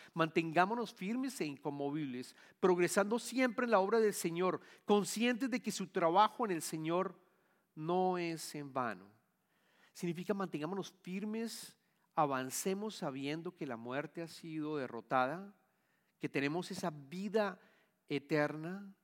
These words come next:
y que podemos honrar en cualquier cosa que hagamos, que tengamos. No sé cuál es tu profesión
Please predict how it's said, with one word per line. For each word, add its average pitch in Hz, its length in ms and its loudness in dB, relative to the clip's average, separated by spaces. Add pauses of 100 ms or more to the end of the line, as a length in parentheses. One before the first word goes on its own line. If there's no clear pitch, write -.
(1120)
y 185 100 -4
que 180 160 0
podemos 175 880 -4
honrar 131 600 -6
en 120 100 -16
cualquier 165 760 -10
cosa - 400 -18 (920)
que 127 120 -4
hagamos, 110 600 -8 (460)
que 135 120 -8
tengamos. 110 600 -10
No 131 80 -12
sé 156 120 -12
cuál 156 160 -8
es 156 100 -12
tu 170 80 -14
profesión 117 680 -16